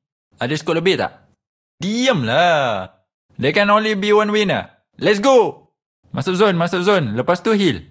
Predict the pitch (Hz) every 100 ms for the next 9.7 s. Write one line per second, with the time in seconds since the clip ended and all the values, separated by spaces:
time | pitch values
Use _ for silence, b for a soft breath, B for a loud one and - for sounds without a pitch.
0 | _ _ _ _ _ _ 131 143 196 208
1 | 151 92 - - 170 175 185 190 185 170
2 | 104 82 - _ _ - - 107 107 120
3 | 110 113 123 139 143 98 80 - _ _
4 | _ _ _ 226 196 190 190 196 180 180
5 | 180 - _ _ _ _ - - 127 160
6 | 156 151 175 151 - _ _ _ _ _
7 | _ _ - 147 175 165 170 208 196 -
8 | _ _ _ _ _ _ _ _ 113 139
9 | 170 123 147 175 165 -